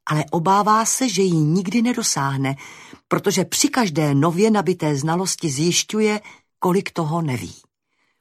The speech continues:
Co všechno ještě musí obsáhnout, aby se dokonalosti aspoň přiblížil. A tak, ačkoliv navenek působí jako chladný suverén,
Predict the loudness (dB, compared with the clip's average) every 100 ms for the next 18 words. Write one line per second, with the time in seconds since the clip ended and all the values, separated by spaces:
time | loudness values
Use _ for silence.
0 | _ _ 2 2 2 0 0 2 2 2
1 | 2 2 4 4 2 -2 -2 -4 -4 -2
2 | -2 -2 -2 -2 -2 -4 -12 -20 -20 -14
3 | -2 -2 0 -2 -2 -2 -4 -2 -2 -2
4 | -4 -6 -6 -6 -6 -4 -6 -4 -6 -4
5 | -4 -6 -8 -10 -14 _ _ _ _ _
6 | -20 -20 -20 _ _ _ -6 -4 -2 -2
7 | -4 -16 -16 -20 _ _ _ -4 -4 -2
8 | -2 2 2 2 0 0 0 -2 -4 -8
9 | -4 -4 -4 -4 -4 -2 -6 -4 -2 -2
10 | -2 -4 -6 -2 -2 0 0 -2 -6